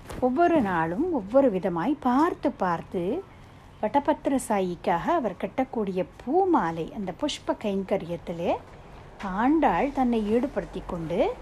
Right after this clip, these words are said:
அதையே ஒரு தன்னுடைய ஒரு அனுபவமாக வைத்துக்கொண்டு விதவிதமாய் அந்த பூக்களை எடுத்து கொடுக்கறதும் அந்த மாலை கட்டி முடிக்கப்பட்டதும் அதை பார்த்து பார்த்து ரசிக்கிறதுமாய்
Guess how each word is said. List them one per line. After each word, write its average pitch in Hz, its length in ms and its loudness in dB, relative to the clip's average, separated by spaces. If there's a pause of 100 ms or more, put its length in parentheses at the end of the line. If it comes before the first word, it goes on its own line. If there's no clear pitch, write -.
(400)
அதையே 285 680 6
ஒரு 233 360 4 (560)
தன்னுடைய 185 480 -2
ஒரு 165 240 -4 (720)
அனுபவமாக 226 800 4 (200)
வைத்துக்கொண்டு 226 640 0 (480)
விதவிதமாய் 208 720 2
அந்த 240 160 2
பூக்களை 202 540 -2
எடுத்து 185 280 -2
கொடுக்கறதும் 185 640 -4 (440)
அந்த 269 180 6
மாலை 220 400 2
கட்டி 208 300 -4
முடிக்கப்பட்டதும் 208 800 -2
அதை 269 260 2
பார்த்து 233 360 0
பார்த்து 196 360 -2
ரசிக்கிறதுமாய் 226 920 0